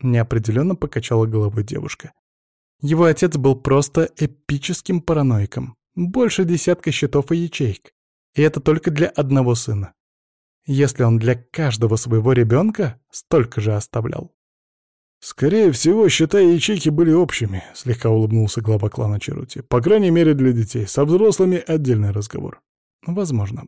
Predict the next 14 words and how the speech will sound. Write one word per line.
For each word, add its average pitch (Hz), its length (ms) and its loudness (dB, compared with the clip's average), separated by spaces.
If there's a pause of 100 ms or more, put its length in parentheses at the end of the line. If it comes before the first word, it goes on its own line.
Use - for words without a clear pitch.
пожала 107 300 0
плечами 107 420 -4
девушка. 120 440 -8 (920)
«В 127 140 0
любом 156 260 4
случае, 208 360 -2
я 170 140 2
подвела 156 380 2
промежуточные 139 840 -2 (100)
итоги». - 520 -8 (1040)
Глава 117 360 2
клана 127 300 0
поощрительно 110 800 -2
кивнул. - 440 -10